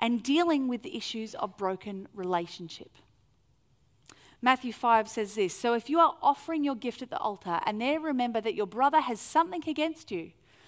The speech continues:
leave your gift there before the altar and go." First be reconciled to your brother, and then come and offer your gift. One John says, "He has given us this command.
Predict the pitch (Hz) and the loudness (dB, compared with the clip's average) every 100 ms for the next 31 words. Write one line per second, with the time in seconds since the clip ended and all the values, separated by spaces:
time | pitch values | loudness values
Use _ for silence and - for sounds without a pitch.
0 | - _ 277 320 339 320 302 311 302 285 | -20 _ -2 2 2 2 0 -2 -2 0
1 | 269 214 - - 269 269 - 226 247 - | 0 0 -4 -4 -2 0 0 -2 -2 -4
2 | 208 208 202 202 165 160 _ _ - _ | -4 -6 -4 -2 -4 -10 _ _ -20 _
3 | - - 302 311 294 285 240 226 247 226 | -20 -6 0 2 0 -2 0 -2 -4 0
4 | 226 208 226 202 190 170 170 - 214 240 | 0 0 -4 -2 -2 -2 -6 -6 -2 0
5 | 277 294 - 269 190 196 277 - - - | 0 -2 -2 -2 -2 -4 -8 -10 -18 -8
6 | 214 - 214 - 208 202 202 175 175 156 | -6 2 0 2 -2 -2 -4 -4 -6 -6
7 | - - - _ - - - 254 277 262 | -10 -20 -20 _ -20 -16 2 4 4 2
8 | 269 254 - 320 - 277 262 - 294 294 | 2 2 2 0 0 0 -2 -2 -2 0
9 | 277 - - 247 - 240 226 214 180 | 0 -2 -4 -4 -4 -4 -2 -2 -4